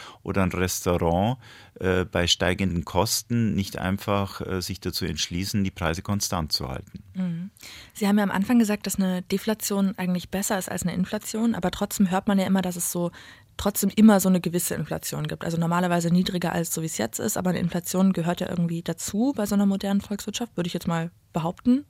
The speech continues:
Speaker 2: <laughs> Können Sie gerne widersprechen. Ähm, ist es denn dann immer was Negatives, also wenn es das eh immer gibt? Mhm.
Speaker 1: Also
Speaker 2: Stört
Speaker 1: Sie haben
Speaker 2: es
Speaker 1: mich,
Speaker 2: dann?
Speaker 1: Sie haben mich ja jetzt vor die Wahl gestellt, also
Speaker 2: <laughs>
Speaker 1: lieber Deflation, äh, oder lieber Inflation.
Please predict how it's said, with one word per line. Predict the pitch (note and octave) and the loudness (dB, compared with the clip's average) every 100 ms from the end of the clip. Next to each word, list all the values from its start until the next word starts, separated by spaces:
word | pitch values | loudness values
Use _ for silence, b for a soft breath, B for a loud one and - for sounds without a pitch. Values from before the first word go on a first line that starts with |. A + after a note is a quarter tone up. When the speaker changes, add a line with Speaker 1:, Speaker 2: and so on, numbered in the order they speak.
| _ | _
Speaker 2:
<laughs> | G#3 G#3 - | 2 4 8
Können | A#3 | 8
Sie | F#3 | 8
gerne | G3+ G3 | 6 6
widersprechen. | F#3 F#3 - G3+ A#3 B B B B - | 6 0 0 0 0 B B B B -2
Ähm, | G3 F#3+ - | 0 2 2
ist | A#3 | 2
es | C4+ - | 2 2
denn | A3 G#3 | 4 6
dann | G3+ G3 | 6 4
immer | A3 A3+ A#3 | 8 8 8
was | G#3+ G3 | 4 4
Negatives, | G#3 A#3+ E3+ - D#3+ D#3+ | 6 6 4 0 -4 -2
also | E3 F3 | -2 -4
wenn | F3 | -4
es | F3 | -6
das | F3 - | -6 -2
eh | G#3 | -2
immer | - E3 D#3+ | -2 -4 -4
gibt? | F#3+ - - b b b b b b | -6 -8 -12 b b b b b b
Mhm. | F3 F3 E3+ F3 - | -2 0 0 -2 -2
Speaker 1:
Also | F2+ | 2
Speaker 2:
Stört | F2+ | 4
Speaker 1:
Sie | G2 | 6
haben | G#2 | 6
Speaker 2:
es | |
Speaker 1:
mich, | A2 - | 6 4
Speaker 2:
dann? | - | -2
Speaker 1:
Sie | - G2+ | 4 6
haben | G#2+ | 6
mich | G2+ | 4
ja | |
jetzt | F2+ - | 2 2
vor | - | -2
die | E2 | -2
Wahl | E2 D#2+ | -2 -2
gestellt, | D#2+ - D#2+ D2 D2+ G3 F2+ | -2 -4 -4 -6 -4 -4 -2
also | D#2 E2+ D#2+ | -2 -2 -4
Speaker 2:
<laughs> | |
Speaker 1:
lieber | E2+ F2+ G2 | -4 -2 -2
Deflation, | D2+ E2 F2 - F#2 E2+ - F2+ E2+ F2 E2 E2+ | -2 -2 -4 -2 -2 0 -2 -2 -2 -2 -2 -4
äh, | - | -4
oder | E2+ D#2+ - - D#2+ | -4 -4 -4 -4 -4
lieber | D#2+ D#2 | -2 -2
Inflation. | D#2+ F2+ - D#2 D2+ - D#2 D#2 D2+ | -2 -4 -6 -8 -8 -8 -6 -6 -8